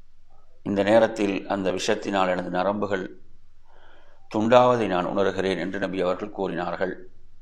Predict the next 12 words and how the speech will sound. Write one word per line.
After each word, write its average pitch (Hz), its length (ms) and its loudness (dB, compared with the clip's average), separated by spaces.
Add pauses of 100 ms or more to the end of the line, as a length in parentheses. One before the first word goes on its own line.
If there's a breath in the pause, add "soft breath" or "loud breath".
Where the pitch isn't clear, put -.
இது 101 120 -6
புகாரில் 92 400 0
இடம்பெறக்கூடிய 87 600 -4
செய்தி. 98 680 -4 (560 soft breath)
தங்கள் 104 280 2
முகத்தில் 127 380 2
இருந்த 110 220 0
போர்வையை 110 460 2
நபி 101 200 -2
அவர்கள் 101 380 0
தூக்கி 104 400 -2
எறிந்தார்கள். 95 640 0